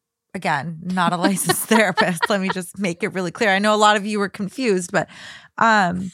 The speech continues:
<laughs> I had to really clarify. But I would venture to guess that a, a therapist or anybody listening in on this would say,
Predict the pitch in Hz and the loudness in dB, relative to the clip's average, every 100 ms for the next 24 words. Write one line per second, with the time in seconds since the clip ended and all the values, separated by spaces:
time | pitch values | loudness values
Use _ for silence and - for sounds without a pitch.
0 | 466 - 277 269 196 165 285 - - - | -4 -2 4 4 6 6 6 6 2 4
1 | 370 - 359 359 440 330 - - 320 277 | 2 4 2 2 0 0 0 -2 0 4
2 | 254 240 226 240 - - - 208 - - | 4 4 2 2 0 -4 -2 0 -2 -4
3 | - - - - - - - _ 254 240 | -4 -8 -10 -12 -12 -14 -18 _ 2 4
4 | 226 - _ _ - 262 311 302 539 _ | 4 0 _ _ 2 2 2 -2 -8 _
5 | - 269 285 220 208 220 226 - 226 214 | -10 -4 -4 -2 2 2 2 -2 0 0
6 | 208 - 185 160 196 175 139 - - 190 | -4 -8 -10 -6 0 0 0 -6 -2 0
7 | - 196 185 - 208 - 214 208 202 180 | 0 0 -2 -4 -6 0 0 0 -2 -6
8 | 180 - - 202 240 262 240 208 196 - | -6 -8 -4 -2 0 -2 0 -2 -2 -4
9 | 196 165 190 180 170 160 175 - 175 165 | -4 -2 -2 0 -2 -4 -8 -4 -2 -2